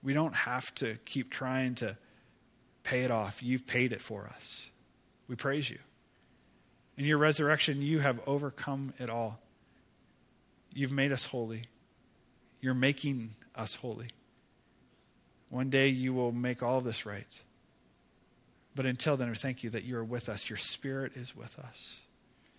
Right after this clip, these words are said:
And so we hold on this morning, as the scripture says, unswervingly. We're not gonna go to the left and the right. We're gonna, we wanna stay straight ahead. We hold on to the hope of Christ. We hold on to you, Jesus.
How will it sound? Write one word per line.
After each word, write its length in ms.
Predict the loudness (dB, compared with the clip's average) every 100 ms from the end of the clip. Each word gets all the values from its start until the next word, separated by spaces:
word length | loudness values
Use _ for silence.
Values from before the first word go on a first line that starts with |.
| _ _ _ _ _ -12
And 120 | -2
so 180 | 2 4
we 160 | 4 2
hold 380 | 2 4 6 6
on 220 | 4 2
this 200 | -2 -2
morning, 400 | -2 -2 -4 -6 -16 _ -20 _ -20 _ _ _ _ _ _
as 120 | -8
the 80 | 0
scripture 360 | 2 4 2 2
says, 280 | 4 4 6
unswervingly. 800 | 6 6 6 6 6 2 2 2
We're 80 |
not 160 | 2 2
gonna 160 | 0 4
go 180 | 6
to 80 | 6
the 80 | 6
left 300 | 6 4 0
and 80 | -2
the 80 | 0
right. 160 | 0
We're 80 | 0
gonna, 260 | 2 2 0
we 80 | 0
wanna 220 | 0 2
stay 200 | 0 0
straight 320 | 0 2 4
ahead. 260 | 4 4 0 -10 -20 -20 -20 -20 _ _ _ _ _
We 120 | -6
hold 280 | -2 4 6
on 160 | 6 4
to 140 | -2
the 80 | -4
hope 280 | -6 -6 -8
of 140 | -14
Christ. 580 | -12 -12 -10 -10 -12 -14 -12
We 60 | -10
hold 280 | 0 2 2
on 140 | -2
to 180 | -4 -6
you, 180 | -6 -6
Jesus. 600 | -8 -10 -12 -12 -12